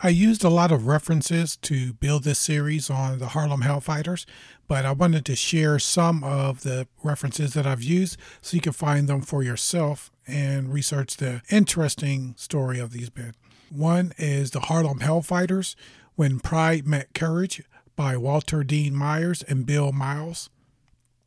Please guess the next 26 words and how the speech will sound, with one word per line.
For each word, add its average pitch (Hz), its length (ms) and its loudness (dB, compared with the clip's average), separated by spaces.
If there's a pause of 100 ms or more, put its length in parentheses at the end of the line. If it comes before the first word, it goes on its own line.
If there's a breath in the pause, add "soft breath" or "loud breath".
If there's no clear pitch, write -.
(220)
Next 170 360 0
is 147 200 2
Harlem's 156 520 2
Hellfighters, 170 800 0 (280 soft breath)
the - 220 -4
African-American 151 960 0
three 156 240 0
sixty-ninth 143 680 0
Infantry 165 540 0
in 123 200 -2
World 143 280 2
War 143 220 0
One 175 360 -2 (360 loud breath)
by 127 220 2
Stephen 160 680 0
L. 143 280 0
Harris. 156 560 -4 (640 soft breath)
I 151 120 4
also 147 300 2
found 139 360 0
photographs 170 640 2
of 139 160 2
the 135 160 0
three 160 240 2
sixty-ninth 151 640 -2
Infantry 170 600 -2